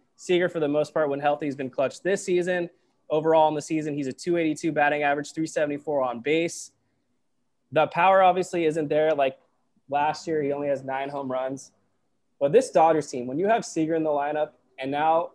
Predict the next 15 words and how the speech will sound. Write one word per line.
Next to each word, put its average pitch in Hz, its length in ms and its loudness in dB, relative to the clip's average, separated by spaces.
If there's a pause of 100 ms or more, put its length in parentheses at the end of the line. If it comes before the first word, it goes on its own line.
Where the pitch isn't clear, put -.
(200)
he's 147 200 -4
a 139 60 2
positive 151 580 0
defender 143 640 0
on 120 160 -6
defense 156 500 -4
in 120 100 -14
some 143 320 -4
statistical 143 920 -6
categories, 139 680 -2
such - 400 -4
as 131 140 -6
defensive 131 480 -6
runs 127 260 -4
saved, 123 380 -2